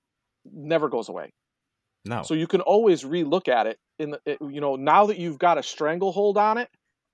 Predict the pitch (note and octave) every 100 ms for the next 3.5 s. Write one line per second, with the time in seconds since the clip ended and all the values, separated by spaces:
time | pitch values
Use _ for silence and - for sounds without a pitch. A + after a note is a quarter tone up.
0 | _ E3+ E3+ G3 C3+ F3+ F#3+ E3 - D3+
1 | C3 - A#2+ A#2 D2 _ _ _ _ _
2 | _ _ _ C#3+ C#3+ C3 C3 E3+ F3 D#3
3 | D3 C#3 - F3+ -